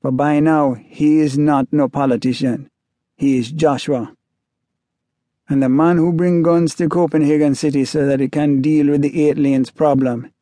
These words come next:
Here have you talking all the time to Papa Lo like you two is back in school and up to mischief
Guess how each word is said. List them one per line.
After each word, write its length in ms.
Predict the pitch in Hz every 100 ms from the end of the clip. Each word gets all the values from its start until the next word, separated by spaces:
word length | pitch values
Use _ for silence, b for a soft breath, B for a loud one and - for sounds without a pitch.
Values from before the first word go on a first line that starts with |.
| _ _ _ -
Here 280 | 170 185
have 140 | 180 170
you 120 | 165
talking 500 | - 165 165 156 175
all 180 | 165 160
the 100 | 165
time 300 | 160 170 156
to 80 | 143
Papa 280 | - 156 156
Lo 220 | 151 156
like 300 | 147 147 139 - _ b b
you 260 | - 143 160
two 280 | 143 165 160
is 120 | 127
back 320 | 131 147 135
in 140 | 151 139
school 420 | - 160 156 135
and 160 | 127 127
up 160 | 151
to 120 | - 143
mischief 560 | 143 135 - 127 -